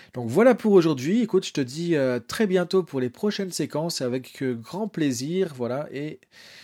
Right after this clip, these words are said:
merci de ton écoute encore. Et j'espère que, voilà, bah, ce deux mille dix-huit sera une bonne année pour toi. Je te souhaite à nouveau mes meilleurs vœux pour deux mille dix-huit, sachant que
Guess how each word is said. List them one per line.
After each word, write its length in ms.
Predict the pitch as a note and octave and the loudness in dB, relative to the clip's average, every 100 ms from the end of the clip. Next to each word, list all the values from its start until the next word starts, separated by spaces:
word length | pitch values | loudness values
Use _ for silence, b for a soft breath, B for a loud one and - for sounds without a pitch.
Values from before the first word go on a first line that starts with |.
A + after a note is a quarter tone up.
| B B | B B
merci 400 | C3 E3 D#3+ G3 | -6 -4 -4 -6
de 40 | D3+ | -6
ton 180 | G3 | -2
écoute 320 | F#3+ E3 F#3 E3 | -2 -2 -2 -2
encore. 460 | B2 C#3 D#3+ D#3+ _ _ - B B B B B _ | -2 0 0 0 _ _ -16 B B B B B _
Et 100 | B2+ | -2
j'espère 540 | B2 E3 - F#3 F3+ | 0 -2 0 0 0
que, 840 | - D3+ C#3+ C#3+ C#3 C#3 C#3 C3+ C3 | -2 0 2 2 2 0 0 0 0
voilà, 240 | C3+ E3+ | 0 0
bah, 140 | D3+ A#2 | 2 0
ce 600 | - - - B2+ A2+ A2+ | -2 -6 -6 -4 -4 -6
deux 180 | A2 D3 | -6 -4
mille 140 | D#3 | -4
dix-huit 340 | C#3+ C3+ E3 | -4 -2 -4
sera 280 | - C3 C#3 | -2 -4 -4
une 460 | C#3 B2+ A#2+ A#2 A2+ | -4 -4 -2 -2 -2
bonne 220 | B2 D#3+ | 0 0
année 160 | D#3 D#3 | 0 -2
pour 220 | C3 A2+ | -6 -2
toi. 200 | D3+ G3 | 2 2
Je 80 | - | 0
te 140 | C#3+ | -6
souhaite 240 | - D#3 | -2 -2
à 80 | C3+ | -2
nouveau 240 | B2+ C3+ D3+ | -4 -4 -4
mes 140 | B2+ | -4
meilleurs 340 | C3 D#3+ D#3+ | -2 0 0
vœux 120 | C#3 D3+ | -2 -6
pour 180 | A#2 | -6
deux 80 | A#2 | -6
mille 140 | E3 C#3+ | -6 -4
dix-huit, 280 | B2 C#3+ | -2 -2
sachant 380 | - F3+ - F#3+ | 0 -2 0 -4
que 240 | E3+ C#3+ | -2 -4